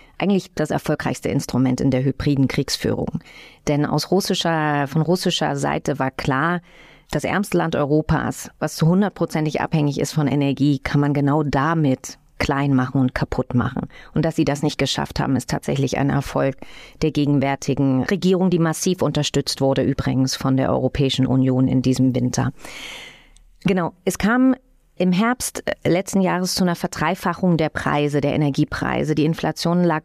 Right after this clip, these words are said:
weit über dreißig Prozent. Das klingt jetzt schon hart, aber wenn wir uns vorstellen, dass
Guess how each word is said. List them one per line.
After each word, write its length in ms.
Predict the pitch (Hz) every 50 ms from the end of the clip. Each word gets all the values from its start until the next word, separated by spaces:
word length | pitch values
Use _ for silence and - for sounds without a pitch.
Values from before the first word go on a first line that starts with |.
| -
weit 340 | - 147 143 147 165 175 -
über 240 | - 170 160 160 151
dreißig 480 | - - - 151 151 - - 151 - -
Prozent. 640 | - - 151 - - - 151 147 143 135 131 - - - - - - - - - - _ - _ _ _ _ _ _ _ -
Das 240 | 185 170 - - -
klingt 320 | - 196 208 214 - -
jetzt 200 | 214 214 - -
schon 320 | - 233 214 202 185 -
hart, 560 | - 190 180 156 147 139 - - - - - - - _
aber 340 | - 165 170 180 180 180 - -
wenn 260 | 185 175 190 196 202
wir 100 | 196 196
uns 160 | - 185 180
vorstellen, 680 | - - - 220 226 214 - - 196 170 160 156 156 151
dass 220 | 147 160 160 -